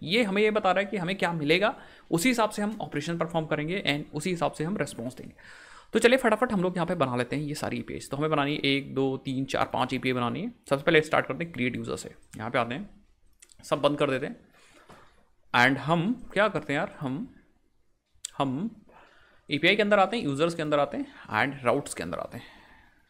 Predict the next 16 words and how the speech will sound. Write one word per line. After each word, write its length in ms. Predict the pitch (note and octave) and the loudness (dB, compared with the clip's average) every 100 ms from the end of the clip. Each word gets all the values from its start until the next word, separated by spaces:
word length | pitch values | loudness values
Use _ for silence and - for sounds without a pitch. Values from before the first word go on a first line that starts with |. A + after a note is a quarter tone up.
| - | -2
ठीक 100 | E3+ | 0
है? 120 | G#3 - - | 0 -4 -2
routes 220 | - C#3 | -2 -2
के 60 | C#3+ | -2
अंदर 120 | B2+ | 0
आते 160 | A2+ F3 | 0 -4
हैं। 100 | A#3+ - - - - _ _ | -12 -20 -20 -20 -20 _ _
तो 500 | A2 A2 A2 A2+ A2+ - - - - | 0 2 4 2 -2 -10 -16 -12 -2
ये 60 | C3+ | 0
तो 100 | C#3+ | 2
get 220 | C3 D#3 | 4 2
के 80 | - | 2
लिए 180 | E3 E3 | 0 0
है, 40 | F3 | -2
चलो 220 | - C3+ | -4 -2
भाई 140 | C3+ | -2